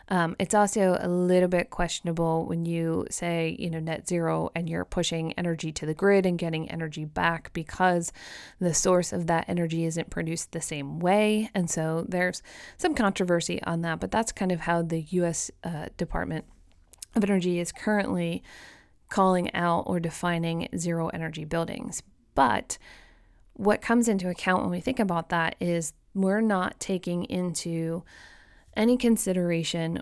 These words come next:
what happens to the building products before they get to the site and on day one of move-in. So we've also heard, you know, life cycle analysis, cradle to grave. Um,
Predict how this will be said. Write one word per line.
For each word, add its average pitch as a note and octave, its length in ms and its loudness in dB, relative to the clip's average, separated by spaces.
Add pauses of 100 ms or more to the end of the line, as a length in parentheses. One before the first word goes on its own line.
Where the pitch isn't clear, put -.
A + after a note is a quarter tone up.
what F#3 400 0
happens F#3+ 580 -2
to F3+ 80 -6
the E3+ 80 0
building F3+ 380 2
products E3+ 520 -4
before F#3 360 -2
they E3+ 140 0
get E3+ 240 0
to - 100 -8
the E3+ 120 -2
site D#3 400 -4 (160)
and E3 400 -4 (120)
on E3+ 300 -2
day E3 240 0
one D#3 300 -2
of D#3+ 200 -6
move-in. D#3 520 -6
So D#3+ 560 -2 (240)
we've F3 280 0
also E3 600 -2
heard, D#3+ 460 -4
you E3+ 100 -4
know, D#3+ 320 -6
life E3+ 340 0
cycle E3 340 -4
analysis, E3 920 -2
cradle D#3+ 360 -6
to - 120 -10
grave. F#3 600 4 (600)
Um, F3 360 0